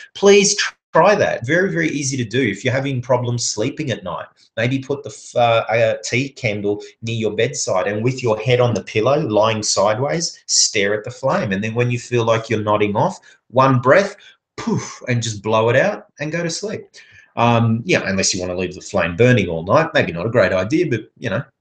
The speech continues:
up to you. <laughs> The next process I want to, um, uh, share with you is a heart-centered breath,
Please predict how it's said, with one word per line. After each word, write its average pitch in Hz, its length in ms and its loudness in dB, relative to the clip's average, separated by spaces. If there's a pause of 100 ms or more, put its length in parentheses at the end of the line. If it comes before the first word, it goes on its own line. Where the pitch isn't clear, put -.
(120)
up - 180 -8
to 107 100 -4
you. 208 200 2 (320)
<laughs> 139 80 -4 (640)
The 151 160 4
next 196 280 2
process 147 600 2
I 117 180 2
want 113 240 2
to, 101 300 -2
um, 95 440 -6 (960)
uh, 95 840 -2
share 107 280 0
with 110 180 -4
you 107 80 0
is 104 140 -2
a 113 40 -2
heart-centered 113 1000 -2
breath, - 500 -2